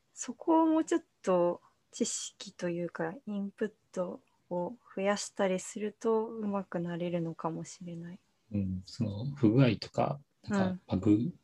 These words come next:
Speaker 2: 欠陥の分析手法みたいなのが
Speaker 1: うん。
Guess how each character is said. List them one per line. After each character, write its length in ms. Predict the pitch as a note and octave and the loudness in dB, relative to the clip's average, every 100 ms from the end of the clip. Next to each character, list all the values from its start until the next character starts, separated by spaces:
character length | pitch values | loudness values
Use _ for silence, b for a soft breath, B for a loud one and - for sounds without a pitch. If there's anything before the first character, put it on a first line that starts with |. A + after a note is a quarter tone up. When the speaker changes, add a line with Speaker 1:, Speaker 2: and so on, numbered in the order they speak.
| _ | _
Speaker 2:
欠 200 | - - _ | -4 -4 _
陥 280 | A2+ G2+ G#2 | 4 6 6
の 240 | G2+ - - _ - | 4 0 -10 _ 6
分 160 | G2+ | 6
析 300 | G2+ - - | 8 2 2
手 180 | G#2 - | 2 2
法 260 | - G2 E2+ | 4 4 2
み 120 | F2+ | 0
た 120 | - | 0
い 80 | - | 2
な 60 | C#3 | 2
の 120 | A#2 | 0
が 300 | G#2 G2 C3 - | -2 -2 -2 -4
Speaker 1:
う 60 | A#3 | 0
ん。 320 | G#3 G3+ G3 | 2 2 -2